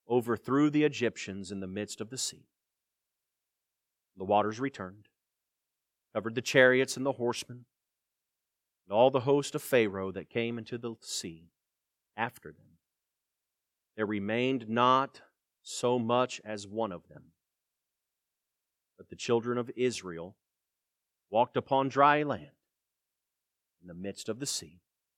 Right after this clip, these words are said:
The waters were a wall unto them on their right hand and on their left. Thus the Lord saved Israel that day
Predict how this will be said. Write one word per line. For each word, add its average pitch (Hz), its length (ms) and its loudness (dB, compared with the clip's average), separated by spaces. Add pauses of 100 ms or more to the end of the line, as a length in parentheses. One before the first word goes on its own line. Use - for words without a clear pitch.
(880)
The 95 80 -6
waters 143 400 12
were 156 180 10
a 156 60 12
wall 156 400 12
unto 120 220 -4
them 127 380 2
on 117 120 0
their 120 140 4
right 127 260 4
hand 139 480 0
and 101 220 -12 (720)
on 101 120 -6
their 127 160 2
left. 92 380 -4 (1400)
Thus 180 340 10
the 175 120 8
Lord 190 300 10
saved 156 400 4
Israel 110 400 0
that 104 240 0
day 123 400 0